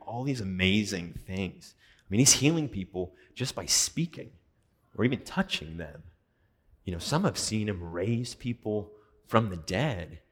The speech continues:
and we've heard other stories of him calming storms,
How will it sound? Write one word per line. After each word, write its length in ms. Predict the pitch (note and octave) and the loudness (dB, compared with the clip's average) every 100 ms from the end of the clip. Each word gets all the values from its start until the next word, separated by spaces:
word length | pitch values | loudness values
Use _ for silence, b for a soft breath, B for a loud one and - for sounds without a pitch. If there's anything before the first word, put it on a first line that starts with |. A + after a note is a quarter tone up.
| _ _ _ - | _ _ _ -12
and 100 | E2 | -4
we've 180 | B2 D3 | -2 -2
heard 180 | G#2 | 0
other 160 | F2+ - | 0 0
stories 480 | - - F2+ F2 F2+ | 0 0 0 -2 -4
of 100 | E2+ | -8
him 220 | F2 E2 - | -10 -10 -12
calming 460 | - G2 F#2 D#2+ | -4 -4 -4 -8
storms, 840 | - - - G#2+ A#2 A#2 B2 B2 | -4 -4 -4 -2 0 2 0 -6